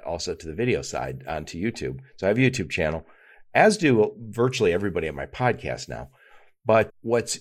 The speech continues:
interesting is, even though I do like watching little clips here and there, I find it difficult to watch long stuff on YouTube. Uh, and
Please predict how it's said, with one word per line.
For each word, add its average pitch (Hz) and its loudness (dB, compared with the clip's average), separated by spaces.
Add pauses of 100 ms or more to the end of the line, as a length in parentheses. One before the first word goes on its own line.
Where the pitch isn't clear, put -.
interesting 110 0
is, 90 -4 (340)
even 127 0
though 107 2
I 98 2
do 110 -2
like 104 0
watching 87 -2 (180)
little 90 -2
clips - -4
here 95 -2
and 85 -4
there, 90 -2
I 82 -6
find 110 -2
it - -4
difficult 98 -6
to 82 -8
watch 76 -6
long 78 -4
stuff 64 -8
on 65 -10
YouTube. 65 -12 (540)
Uh, 95 -4
and 95 -4